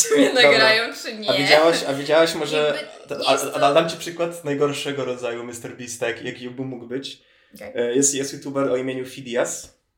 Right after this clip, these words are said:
Speaker 2: Fidias, nie wiem jak się to wymawia, e, ale nie, nie mu-,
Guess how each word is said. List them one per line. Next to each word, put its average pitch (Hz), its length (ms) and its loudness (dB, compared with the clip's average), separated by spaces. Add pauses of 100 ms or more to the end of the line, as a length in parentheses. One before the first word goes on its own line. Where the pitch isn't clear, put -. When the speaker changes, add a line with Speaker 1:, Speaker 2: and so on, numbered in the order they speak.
(220)
Speaker 2:
Fidias, 135 520 -6
nie 117 120 -10
wiem 110 80 -8
jak 107 100 -14
się 120 80 -16
to 110 60 -14
wymawia, 113 420 -6 (640)
e, 120 140 2
ale 139 480 4 (220)
nie, 135 260 -2
nie 143 100 2
mu-, 139 120 -2